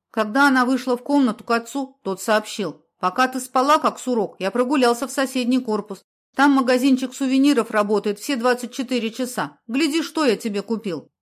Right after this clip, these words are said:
Николай Иванович разжал кулак, и Ника увидела на его ладони маленькую нефритовую бабочку, почти такую же, какую ей подарил Долинский,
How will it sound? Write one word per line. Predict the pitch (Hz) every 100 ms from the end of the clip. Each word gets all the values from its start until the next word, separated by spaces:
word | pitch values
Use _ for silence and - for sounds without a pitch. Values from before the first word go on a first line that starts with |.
| _ _ -
Николай | 196 202 226 254
Иванович | 254 302 262 190
разжал | 202 208 196 262
кулак, | 269 254 170 170 -
и | 202
Ника | 208 233 262
увидела | 254 226 240 240
на | 240 233
его | 233 233
ладони | 233 226 240 262
маленькую | 196 196 208 220 240 233
нефритовую | 233 240 240 233 233 240
бабочку, | 254 165 151 - -
почти | - 226 - 294
такую | 269 262 294 254
же, | 180
какую | 214 214 254 247
ей | 240
подарил | 233 240 247 233
Долинский, | 214 247 233 175 - -